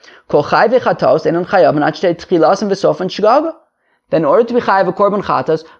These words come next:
both the tchila and the sof has to be b'shogeg. And over here, while the tchila was b'shogeg, the sof, you had already remembered, so it was b'mezid. You should be pater, right? So Amar Rav Kahana Seifa, asan lilachto umisna.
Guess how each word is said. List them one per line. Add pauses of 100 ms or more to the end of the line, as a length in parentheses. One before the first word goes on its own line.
both
the
tchila
and
the
sof
has
to
be
b'shogeg. (160)
And
over
here,
while
the
tchila
was
b'shogeg, (240)
the
sof,
you
had
already
remembered,
so
it
was
b'mezid.
You
should
be
pater,
right? (1040)
So
Amar
Rav
Kahana
Seifa, (1040)
asan
lilachto
umisna.